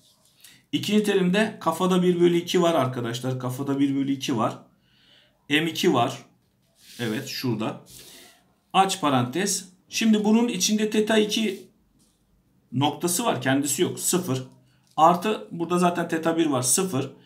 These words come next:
Artı iki çarpı L bir çarpı L iki. Theta bir nokta sabit gibi. Theta iki nokta yine sabit gibi.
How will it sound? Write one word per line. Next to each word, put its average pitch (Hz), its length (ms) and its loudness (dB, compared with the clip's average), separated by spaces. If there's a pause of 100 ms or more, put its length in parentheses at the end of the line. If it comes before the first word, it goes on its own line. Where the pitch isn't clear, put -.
(360)
Artı 190 680 2 (680)
iki 254 460 -2
çarpı 117 580 -2
L 180 340 4
bir 240 200 0
çarpı 123 480 -2
L - 0 -
iki. 139 680 2 (580)
Theta 208 320 4
bir 214 160 4
nokta 180 340 0
sabit 175 500 4
gibi. 127 360 -2 (680)
Theta 160 180 0
iki 190 260 2
nokta 185 360 -2
yine 165 280 -2
sabit 175 500 0
gibi. 120 420 -4